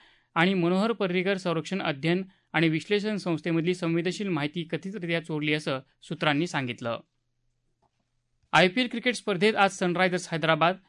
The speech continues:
आणि दिल्ली कॅपिटल्स यांच्यात सामना होणार आहे. हैदराबाद इथं थोड्याच वेळात साडेसात वाजता हा सामना सुरू होईल. हैदराबादनं नाणेफेक जिंकून प्रथम क्षेत्ररक्षण करण्याचा निर्णय घेतला आहे.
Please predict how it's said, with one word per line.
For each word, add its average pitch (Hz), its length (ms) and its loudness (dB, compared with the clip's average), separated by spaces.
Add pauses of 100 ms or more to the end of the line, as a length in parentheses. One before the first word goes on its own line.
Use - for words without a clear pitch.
(260)
आणि 175 160 4
दिल्ली 165 340 -2
कॅपिटल्स 180 500 -2
यांच्यात 165 260 -2
सामना 143 300 -2
होणार 143 280 -2
आहे. 113 220 -6 (500)
हैदराबाद 180 400 4
इथं 202 180 -2 (120)
थोड्याच 185 380 -2
वेळात 185 200 4
साडेसात 170 500 -2
वाजता 156 320 -4
हा 151 120 -2
सामना 143 320 -2
सुरू 143 240 -6
होईल. 156 220 -2 (520)
हैदराबादनं 214 600 2
नाणेफेक 175 360 0
जिंकून 156 420 -2
प्रथम 196 380 -4
क्षेत्ररक्षण 170 560 -4
करण्याचा 139 400 -2
निर्णय 151 280 0
घेतला 131 320 -6
आहे. 117 240 -6